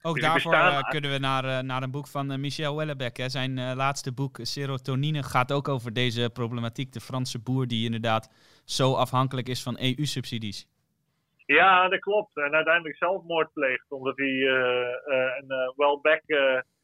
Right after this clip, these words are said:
Speaker 2: die noemt dan expliciet Belgische en Nederlandse boeren die er wel in geslaagd zijn om de moderniteit te omarmen en, eh, ehm,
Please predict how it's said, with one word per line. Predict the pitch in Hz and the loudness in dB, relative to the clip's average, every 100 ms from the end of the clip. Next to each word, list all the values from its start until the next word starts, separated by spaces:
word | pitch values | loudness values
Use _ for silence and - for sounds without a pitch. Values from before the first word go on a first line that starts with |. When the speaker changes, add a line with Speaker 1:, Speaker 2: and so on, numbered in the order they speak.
| _ _ - | _ _ -6
Speaker 2:
die | 139 | -4
noemt | 143 165 170 | -2 -4 0
dan | 151 | 0
expliciet | 151 156 - 151 165 139 | 0 -2 -6 -4 -4 2
Belgische | 151 156 - 139 147 | 6 6 4 0 0
en | 143 | 2
Nederlandse | 143 170 170 147 - | 2 4 4 2 -4
boeren | 135 143 139 131 | -2 0 2 2
die | 131 | 0
er | 131 | -2
wel | 127 151 | 0 0
in | 165 | 0
geslaagd | - - 139 120 - | -6 -4 0 0 -2
zijn | - 123 123 | 0 0 -2
om | 127 | -4
de | 117 117 123 | 0 2 4
moderniteit | 135 131 127 131 - 131 127 | 4 6 4 4 4 4 4
te | 123 | 0
omarmen | 135 127 131 131 123 113 - _ _ _ _ | -2 0 2 4 2 -2 -4 _ _ _ _
en, | - 131 123 120 | 0 2 2 0
eh, | - 139 123 117 117 - | -2 2 4 4 2 0
ehm, | 120 | 0